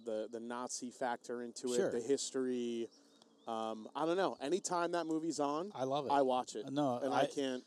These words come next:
Speaker 2: So my wife and I, so different ages.
Speaker 1: How Bogey, like, just swindles
Speaker 2: Yeah.
Speaker 1: everyone, and
Speaker 2: Right.
Speaker 1: it's, it's, it's a great movie.
Speaker 2: And he's, like, one step ahead of everyone.
Speaker 1: He's always one step ahead.
Speaker 2: But, like,
Speaker 1: yeah.
Speaker 2: um, I took a, a film course in college.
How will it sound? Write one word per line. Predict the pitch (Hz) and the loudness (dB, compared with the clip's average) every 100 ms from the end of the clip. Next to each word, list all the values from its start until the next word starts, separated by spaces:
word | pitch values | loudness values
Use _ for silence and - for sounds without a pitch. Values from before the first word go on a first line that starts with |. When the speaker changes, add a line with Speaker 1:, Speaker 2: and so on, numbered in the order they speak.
| _ | _
Speaker 2:
So | - 175 | 2 4
my | 170 | 6
wife | 156 175 208 | 6 4 2
and | 170 | 2
I, | 139 | 4
so | 131 156 151 139 _ 127 | 6 6 6 2 _ 0
different | 117 202 262 180 | 2 4 2 0
ages. | 165 165 117 107 | 4 4 4 2
Speaker 1:
How | 156 - | 2 6
Bogey, | 151 147 147 151 151 | 8 8 8 8 10
like, | 139 127 | 8 4
just | 139 - - | -2 0 0
swindles | 139 147 139 127 | 4 6 6 4
Speaker 2:
Yeah. | 131 | 2
Speaker 1:
everyone, | 135 139 139 139 | 2 2 2 0
and | 139 | 2
Speaker 2:
Right. | 156 135 | 4 4
Speaker 1:
it's, | 104 | 2
it's, | 120 - | -4 -4
it's | 117 - | -6 -6
a | 117 | -4
great | 117 117 | -2 -2
movie. | 110 147 | 2 2
Speaker 2:
And | |
he's, | 151 127 127 | 4 2 4
like, | 139 - | 4 4
one | 151 | 2
step | 147 156 | 4 2
ahead | 131 131 131 | 0 -2 0
of | |
everyone. | 127 123 131 131 | 0 2 0 0
Speaker 1:
He's | 131 | 0
always | 143 160 160 127 | 4 6 6 4
one | 127 | -4
step | - 117 - | -4 -6 -2
ahead. | 110 | 4
Speaker 2:
But, | 151 | 6
like, | 151 147 - | 8 6 6
Speaker 1:
yeah. | 143 135 | 6 6
Speaker 2:
um, | 127 123 127 - _ _ _ _ _ | 6 2 -4 -10 _ _ _ _ _
I | 143 175 | 2 2
took | - 233 | 4 2
a, | 170 143 131 127 | 6 6 6 4
a | 131 123 | 2 2
film | - 175 165 | 6 4 4
course | - 139 123 | 2 2 4
in | 131 120 | 0 -2
college. | - 107 92 90 101 | -2 -2 -2 -6 -10